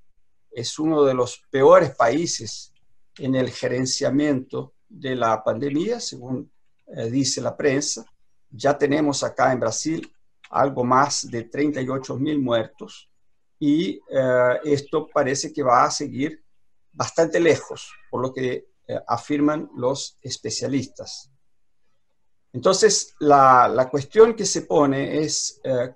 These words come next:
cómo ha logrado, eh, el presidente de la República para acelerar este proceso, como yo he dicho en el principio, de marcha hacia el alto-, autoritarismo, colocándose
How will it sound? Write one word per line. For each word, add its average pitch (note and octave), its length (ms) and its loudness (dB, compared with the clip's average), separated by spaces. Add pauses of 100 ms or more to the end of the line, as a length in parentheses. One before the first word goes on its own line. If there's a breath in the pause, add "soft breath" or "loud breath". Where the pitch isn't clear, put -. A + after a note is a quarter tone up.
cómo B3+ 380 6
ha G3 120 4
logrado, C3+ 720 2 (520)
eh, A2 640 -10 (100)
el C3 140 -10
presidente C#3 460 -4
de C3 60 -2
la A2+ 60 -2
República D3 680 -6 (520)
para D#3+ 500 4
acelerar B2+ 580 0
este D#3+ 200 -4
proceso, - 720 -8 (880)
como B2 180 -8
yo C3+ 140 -4
he C3 40 -2
dicho C3 280 -4
en B2+ 60 -4
el A#2+ 100 -12
principio, - 580 -8
de A2 720 -6 (240)
marcha C#3 680 2
hacia C3+ 420 -4 (100)
el A#2+ 120 -8
alto-, A2+ 360 -6
autoritarismo, B2+ 960 -6 (320)
colocándose A3 960 2